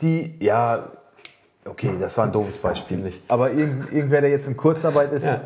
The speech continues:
Speaker 1: äh,
Speaker 2: Ich bin in Kurzarbeit.
Speaker 1: Ja, du kriegst aber auch hundert Prozent. Auch vom Staat.
Speaker 2: Nee, nicht vom Staat. Mein Arbeit-, ich habe einen tollen Arbeitgeber,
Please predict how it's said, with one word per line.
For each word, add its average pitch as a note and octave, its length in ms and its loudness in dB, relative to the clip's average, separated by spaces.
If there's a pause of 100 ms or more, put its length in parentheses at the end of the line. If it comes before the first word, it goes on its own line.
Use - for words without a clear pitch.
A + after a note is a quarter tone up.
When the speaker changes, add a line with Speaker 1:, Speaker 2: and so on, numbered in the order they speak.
(140)
Speaker 1:
äh, C3 440 2 (160)
Speaker 2:
Ich A2+ 80 -6
bin D3+ 100 4
in A#2 60 2
Kurzarbeit. G2+ 420 -2 (540)
Speaker 1:
Ja, F2 180 -6
du G2+ 80 -4
kriegst - 240 -8
aber A#2+ 120 2
auch B2 240 0
hundert F#2+ 260 -6
Prozent. E2+ 480 -8 (320)
Auch C3 140 4
vom B2+ 240 0
Staat. B2 520 2 (560)
Speaker 2:
Nee, G2+ 200 -2
nicht G2+ 100 0
vom A#2 140 -2
Staat. F#2 400 -4 (120)
Mein G2+ 120 -8
Arbeit-, A#2 220 0
ich - 80 -4
habe B2 80 2
einen A#2 60 -4
tollen B2+ 120 0
Arbeitgeber, G2+ 480 -4